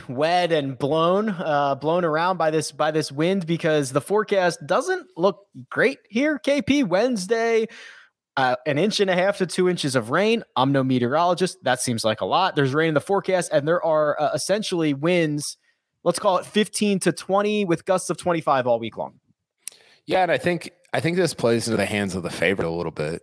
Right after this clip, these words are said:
Speaker 2: You know, Matt Fitzpatrick, i-, if you go back and look at some of, obviously he hadn't won on the P G A Tour, but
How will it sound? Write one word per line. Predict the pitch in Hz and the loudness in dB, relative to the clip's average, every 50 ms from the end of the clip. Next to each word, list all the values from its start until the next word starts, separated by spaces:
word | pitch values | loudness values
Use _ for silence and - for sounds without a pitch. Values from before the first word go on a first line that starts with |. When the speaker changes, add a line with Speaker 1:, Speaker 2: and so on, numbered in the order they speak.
| _ _ - | _ _ -6
Speaker 2:
You | 104 95 | -4 -2
know, | 95 90 | -2 -2
Matt | 90 92 95 - - | -2 -2 -2 -2 -2
Fitzpatrick, | - 101 - - - 98 95 92 - - 92 90 85 - - - - _ _ - | -4 -6 -4 -2 0 0 0 0 0 -2 -2 -4 -4 -6 -12 -20 -20 _ _ -10
i-, | 98 90 - | -10 -8 -8
if | 98 98 - 113 | -8 -8 -6 -4
you | 107 | -2
go | 120 120 110 | 0 0 2
back | 101 110 107 101 - | 2 2 0 0 -2
and | 107 95 92 | -4 -4 -2
look | 98 101 101 - | -2 -2 -2 -2
at | 92 85 | -4 -2
some | - - - 113 107 101 95 | -2 -2 -2 -2 -2 -2 -2
of, | 92 90 82 82 - - - _ _ - _ _ - - _ _ _ _ _ _ _ _ _ _ _ _ _ _ _ _ - | -2 -4 -4 -8 -14 -20 -20 _ _ -20 _ _ -20 -20 _ _ _ _ _ _ _ _ _ _ _ _ _ _ _ _ -2
obviously | 139 139 143 - 139 127 | 0 0 0 2 2 2
he | |
hadn't | 127 127 123 120 123 | 2 2 0 0 0
won | 113 117 117 113 | 2 2 2 2
on | 107 104 | 0 -2
the | 98 | -2
P | - - 104 | -4 -4 -4
G | 87 82 95 | -2 -2 -2
A | 87 90 | -2 -2
Tour, | - - 87 87 90 95 104 | -2 -2 -2 -2 0 0 0
but | 104 131 117 - | 0 0 -2 -2